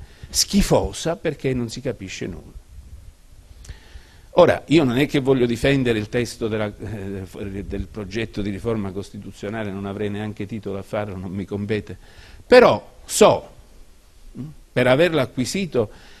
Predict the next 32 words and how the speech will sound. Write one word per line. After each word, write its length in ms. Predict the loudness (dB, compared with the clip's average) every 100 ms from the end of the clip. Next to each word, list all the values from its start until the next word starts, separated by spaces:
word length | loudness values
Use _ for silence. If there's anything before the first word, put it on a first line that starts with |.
| -14
dai 240 | 4 6 6
banchi 460 | 6 6 6 2
dell'università, 840 | 2 2 0 -2 -4 -8 -10 -14 -16 -12
eh, 600 | -12 -10 -14 -10 -10 -10 -12 -20 -20
<clears throat> 220 | -18 -6
che 340 | 4 4 4 -2 -20 -20 -20 -20 -2
un 220 | 2 6
testo 380 | 6 6 4 2
normativo 640 | 2 2 0 -2 -2 -2
non 220 | 0 -2
si 160 | -4 -6
giudica 440 | -6 -6 -4 -2
mai 320 | 0 2 2 2
dalle 320 | 2 2 2
le-, 200 | 0 -6 -2
dalla 280 | 0 2
lettera, 560 | 0 -2 -8 -16 -16 -16 -20 -20 -20 -20 -20 -20 -20 2
che 160 | 8
l'interpretazione 1040 | 8 8 6 4 6 4 4 2 2 2 4
letterale 640 | 2 6 6 6 6 8
è 80 | 8
la 160 | 8 6
più 240 | 4 2
fallace 720 | 4 8 8 8 8 6 2
interpretazione 1000 | 0 2 2 0 0 -2 0 4 4 4
che 140 | 0
si 160 | -2 -2
possa 340 | -2 -2 -2
mai 200 | -4 -4
fare 300 | -4 -4 -2
nel 180 | -4 -6
diritto. 500 | -6 -6 -10 -16 -16